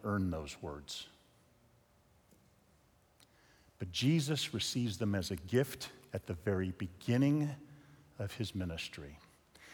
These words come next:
They are not a paycheck for Jesus to earn. They are a gift that Jesus receives and I think keeps receiving, just as I think we need to.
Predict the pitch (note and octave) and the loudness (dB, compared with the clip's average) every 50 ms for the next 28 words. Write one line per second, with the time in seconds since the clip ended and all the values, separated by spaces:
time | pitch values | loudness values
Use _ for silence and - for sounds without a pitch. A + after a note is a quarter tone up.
0 | - - - - B2 B2+ B2 A#2+ A#2 A#2 A#2 B2+ C#3 D3+ E3+ F3 - C3+ B2+ - | -20 -4 2 4 6 8 8 8 8 8 10 10 12 12 12 10 8 6 2 2
1 | - - E3+ F#3 G#3 E3 - - C#3 G#2+ G#2+ - - - - A2 G#2 F#2+ A2 B2+ | 4 6 8 8 8 8 6 6 6 6 6 4 0 -2 -2 -2 0 2 2 2
2 | A#2+ G#2+ B2+ - - - - - - - C3+ A#2 G2+ F2 G2 D3+ G3 F3+ - - | 2 2 0 -2 -2 -2 -4 -4 0 2 2 2 2 2 2 0 0 -2 -4 -8
3 | - - - - - _ - - - _ _ - - _ - - G#2+ G2+ G2 F#2 | -18 -20 -20 -20 -20 _ -20 -20 -20 _ _ -20 -20 _ -4 -2 0 2 4 4
4 | F#2 F#2 F#2+ F2+ F2+ F2+ A#2 C#3+ C#3+ - - - - - - - G2+ F2+ F2+ - | 4 2 0 -2 -2 2 4 4 4 4 0 -6 -14 -10 -6 -4 -4 -4 -2 -2
5 | A2 G#2+ G2+ - - F2 - - G2 F2+ - - - B2+ B2 B2 B2 A2 - - | 0 0 0 -2 -4 -6 -6 -6 -4 -4 -2 -2 0 0 2 2 0 0 -4 -6
6 | - G#2 A2 A#2 D3+ D3+ - - - A#2 G#2 F#2+ - - - - - - - - | -2 2 4 4 4 4 2 0 0 0 0 -2 -4 -10 -16 -18 -20 -18 -12 -4
7 | - - G3+ F#3 D3 - - - - - - - - - - - G#2+ - - - | 2 4 4 4 4 2 -2 -2 -2 -4 -8 -14 -20 -16 -10 -6 -4 -2 -2 0
8 | - G#2+ F#2 D#2+ D#2+ D2 D#2 D#2+ - - - C3+ A#2 - - C3 A2 A2 G2+ G2+ | 0 0 0 -2 -6 -10 -14 -16 -8 -4 -2 -2 0 0 -2 -4 -2 -2 -2 -2
9 | - - G#2 F2 - F#2+ F#2+ F#2 F2 F2 E2 - - - - | -2 -4 -4 -2 -2 -2 -2 -2 -2 -4 -6 -10 -12 -16 -16